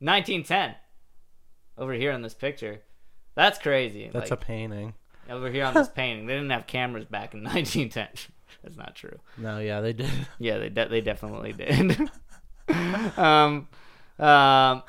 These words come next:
Speaker 1: <laughs> okay, then there's, like, the modern loggers, and it just says, "Modern technology changed the job to modern loggers, uh, considerably.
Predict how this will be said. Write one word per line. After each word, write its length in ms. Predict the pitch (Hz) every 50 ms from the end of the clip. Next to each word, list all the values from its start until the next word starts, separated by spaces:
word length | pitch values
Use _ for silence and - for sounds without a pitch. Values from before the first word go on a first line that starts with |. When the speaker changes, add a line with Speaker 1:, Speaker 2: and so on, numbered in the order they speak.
| - -
Speaker 1:
<laughs> 240 | 254 196 147 - - - 156 147 131 -
okay, 320 | - 165 139 - 143 123 123
then 200 | 131 147 151 151
there's, 140 | 151 147
like, 180 | 139 151 147 135
the 60 | 143
modern 360 | 131 127 123 131 131 127 127
loggers, 500 | 123 117 117 117 120 117 120 117 117 113
and 80 | 120 120
it 100 | 117 113
just 180 | - 127 113 -
says, 140 | 127 120
"Modern 320 | 110 117 120 135 139 139 123
technology 520 | 135 135 123 127 117 120 120 117 113 120 107
changed 280 | - 123 117 113 110
the 60 | 113
job 320 | 107 104 120 113 110 110 107
to 60 | -
modern 340 | 117 107 104 110 107 110 107
loggers, 600 | 107 104 104 104 107 110 107 110 110 107 107 110 113
uh, 200 | 104 110 107 104
considerably. 920 | - 110 104 - - 147 151 151 160 151 131 120 117 117 113 120 123 -